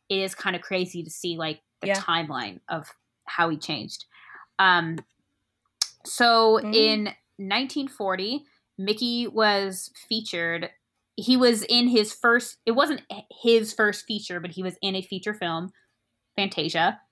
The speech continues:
Speaker 1: which if you don't know Fantasia, it's a, basically a collection of
Speaker 2: Mm-hmm.
Speaker 1: shorts set to music. Um,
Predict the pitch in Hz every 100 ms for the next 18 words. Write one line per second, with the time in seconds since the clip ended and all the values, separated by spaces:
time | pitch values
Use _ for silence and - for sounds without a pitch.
0 | _ _ - 185 - 185 175 - 175 254
1 | 285 285 277 247 214 196 196 190 190 190
2 | 185 180 175 165 - _ _ _ _ 262
3 | 269 - 226 214 - 196 208 - 240 208
4 | 190 - - 190 208 247 - - _ _
5 | _ _ - - 208 - - 175 165 185
6 | 233 254 - _ _ _ _ - 190 185
7 | 180 185